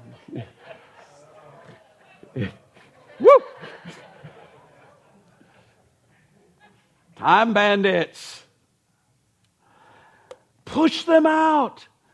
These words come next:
If you're gonna have room for change in, into godliness in your life, there's got to be some room.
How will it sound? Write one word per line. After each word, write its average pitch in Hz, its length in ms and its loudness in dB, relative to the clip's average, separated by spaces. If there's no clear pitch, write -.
If 226 180 2
you're 240 140 0
gonna 311 360 2
have 269 360 -2
room 262 480 2
for 233 640 6
change 240 1000 0
in, 185 360 2
into 185 300 0
godliness 214 720 2
in 202 140 0
your 180 140 2
life, 247 480 4
there's 240 180 4
got 233 240 0
to 233 100 4
be 240 140 0
some 269 340 4
room. 320 460 4